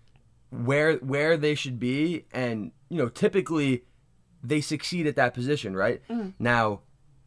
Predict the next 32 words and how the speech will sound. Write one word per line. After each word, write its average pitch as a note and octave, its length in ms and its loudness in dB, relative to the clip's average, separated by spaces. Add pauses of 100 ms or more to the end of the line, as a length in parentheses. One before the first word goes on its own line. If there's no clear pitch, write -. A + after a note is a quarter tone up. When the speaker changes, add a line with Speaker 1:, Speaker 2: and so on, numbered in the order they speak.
(760)
Speaker 1:
I C3+ 160 -2
always, C#3 500 2
I'm B2+ 160 0
always D3 300 2
taking, C#3+ 320 -4
like, A#2+ 160 -2
mental B2 360 0
notes A2+ 380 0
about A2 400 2
what A#2 220 -4
the A2 80 -4
players A2+ 420 -2
are A2 80 -4
doing A2 320 -2
right, G#2 300 2
what G2+ 160 -2
they're A2 100 0
doing A2 300 -4
wrong. A#2+ 340 2
But G#2+ 120 0
a G2+ 40 0
lot A2 240 4
of A#2 60 0
the A2 40 -2
times, C3 420 -2
the A2 80 -6
positions A2 420 -6
that A2 100 2
I G#2 80 0
put - 220 -4
them G#2+ 160 -2
in, G#2+ 200 -4